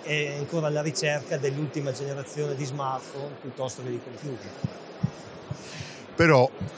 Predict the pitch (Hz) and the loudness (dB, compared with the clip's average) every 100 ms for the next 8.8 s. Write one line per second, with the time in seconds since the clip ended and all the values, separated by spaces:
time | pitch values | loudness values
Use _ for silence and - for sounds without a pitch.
0 | - - 151 139 139 135 147 143 131 123 | -8 2 8 10 10 10 8 8 8 8
1 | 107 120 117 101 104 95 - - - - | 6 4 0 -4 -4 -4 -6 -6 -6 -8
2 | - - - - - - - 147 127 107 | -6 -6 -6 -12 -14 -14 0 6 8 8
3 | 107 101 92 92 95 - 127 147 139 147 | 6 8 6 4 0 2 4 6 4 4
4 | 151 170 - 127 120 120 - 123 135 127 | 6 6 4 2 4 2 2 4 6 6
5 | 120 - 117 113 113 110 - 120 117 123 | 4 4 6 6 6 0 2 4 8 6
6 | 117 117 113 113 110 123 117 107 - - | 6 6 4 2 2 2 4 2 0 -14
7 | - - 117 113 120 117 123 123 110 110 | -14 -2 0 4 4 4 4 4 6 2
8 | 104 104 110 - 123 113 104 | 2 0 0 0 4 4 4